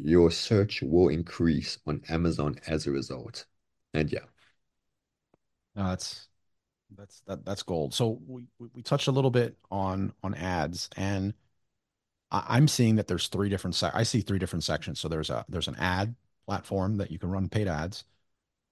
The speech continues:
Speaker 2: that's similar to Meta or Facebook. I still call it Facebook, right? But it's similar to Facebook. And then you have the content creator side, which is,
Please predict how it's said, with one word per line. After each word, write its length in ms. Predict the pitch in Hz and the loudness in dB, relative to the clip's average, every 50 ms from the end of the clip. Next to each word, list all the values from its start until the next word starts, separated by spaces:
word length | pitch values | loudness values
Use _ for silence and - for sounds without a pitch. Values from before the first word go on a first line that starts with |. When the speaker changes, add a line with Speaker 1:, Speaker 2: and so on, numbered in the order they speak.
| _ _ _ _ | _ _ _ _
Speaker 2:
that's 200 | - 87 85 - | -10 -8 -6 -2
similar 360 | - - 107 95 95 98 95 | -2 0 2 2 2 2 0
to 80 | 87 90 | 0 0
Meta 420 | 85 80 80 76 76 82 113 120 - _ _ _ _ - | -2 -2 -2 -2 -2 -4 -6 -6 -10 _ _ _ _ -12
or 120 | 80 78 | -12 -8
Facebook. 480 | - - 104 95 - - 90 82 - 90 | -6 -4 -4 -4 -4 -4 -6 -4 -4 -4
I 60 | 80 | -4
still 180 | - - 104 | -4 -4 -4
call 160 | - - 87 85 | -4 -2 -4 -4
it 100 | 82 - | -4 -6
Facebook, 360 | 87 82 - - 90 78 - - _ | -8 -8 -6 -6 -8 -8 -8 -12 _
right? 240 | - 101 90 95 113 | -10 -6 -6 -4 -4
But 140 | 120 95 92 | -4 -6 -6
it's 140 | 80 87 - | -6 -4 -2
similar 300 | - 104 110 117 110 107 | 0 2 4 2 2 2
to 60 | - | 0
Facebook. 400 | - 104 95 - - 90 92 - - _ _ _ _ _ _ _ _ _ _ _ _ - | 0 -2 -2 -2 -2 -4 -4 -4 -6 _ _ _ _ _ _ _ _ _ _ _ _ -2
And 180 | 110 104 104 | 0 2 2
then 180 | 101 117 120 113 | 4 4 4 4
you 120 | 113 123 | 4 4
have 480 | 113 101 110 107 107 107 104 101 95 - - - | 4 4 2 2 2 2 0 -2 -4 -10 -12 -10
the 100 | - 101 | -10 -2
content 460 | - - 123 127 117 - 120 107 - | 4 6 6 6 6 6 4 2 2
creator 320 | - 110 101 95 92 92 | 2 2 2 4 2 2
side, 340 | 87 - 95 87 82 85 82 | 2 2 4 4 4 2 0
which 200 | 80 87 90 - | -2 -4 -4 -4
is, 360 | 92 87 82 76 - - - | -4 -4 -4 -6 -8 -10 -12